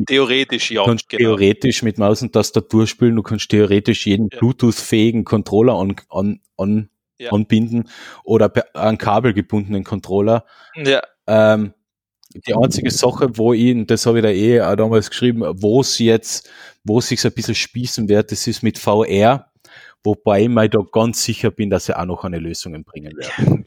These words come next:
Speaker 1: Ich weiß nicht, für V R sag ich, ich find das cool, wie das V R funktioniert, aber
Speaker 2: Ja.
Speaker 1: bisher hat sich das ja nicht wirklich durchgesetzt.
Speaker 2: Ja, es ist eine Nische, aber es ist ein,
Speaker 1: Ja.
Speaker 2: es ist eine Nische, wo's,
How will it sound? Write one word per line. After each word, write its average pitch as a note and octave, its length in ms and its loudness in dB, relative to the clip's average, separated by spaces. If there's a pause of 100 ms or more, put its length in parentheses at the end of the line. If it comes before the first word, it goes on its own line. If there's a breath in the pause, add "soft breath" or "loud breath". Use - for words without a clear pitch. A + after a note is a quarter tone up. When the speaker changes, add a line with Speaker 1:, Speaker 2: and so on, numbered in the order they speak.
(120)
Speaker 1:
Ich D3 120 -2
weiß D#3 180 0
nicht, F3 100 -2
für D3 160 -2
V - 260 0
R C3+ 300 -2
sag C#3+ 260 0
ich, C#3 220 -4 (540)
ich C3 140 -10
find F#3 300 -4
das - 160 0 (160)
cool, E3+ 360 2
wie C#3+ 120 -4
das C#3+ 220 2
V B2 180 2
R C3+ 260 0
funktioniert, C#3 640 -6
aber A#2 300 2
Speaker 2:
Ja. F#2+ 340 2 (540 loud breath)
Speaker 1:
bisher D3+ 680 0
hat - 260 -4
sich - 160 -8
das C#3 240 -2
ja C#3 80 -2
nicht A#2+ 160 -8
wirklich B2+ 380 -2
durchgesetzt. C3+ 640 -4
Speaker 2:
Ja, C3+ 80 2
es A#2+ 180 0
ist D#3+ 140 -2
eine D3 100 2
Nische, D#3+ 400 2
aber G#2 180 4
es G#2 140 -2
ist C3+ 140 -4
ein, B2 200 2
Speaker 1:
Ja. C3+ 120 2
Speaker 2:
es B2 160 -4
ist C#3 160 0
eine B2 120 2
Nische, C#3+ 320 0
wo's, B2+ 300 -2